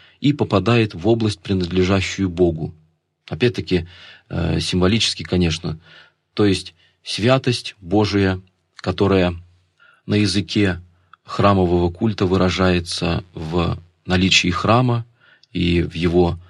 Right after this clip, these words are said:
атрибутах, принадлежностях. И эта святость, она распространяется и на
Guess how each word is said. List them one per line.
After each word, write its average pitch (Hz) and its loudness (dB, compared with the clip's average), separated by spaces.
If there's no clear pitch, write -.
атрибутах, 92 -2
принадлежностях. 90 -2
И 104 2
эта 92 -2
святость, 135 -2
она 123 2
распространяется 104 0
и 104 0
на 95 0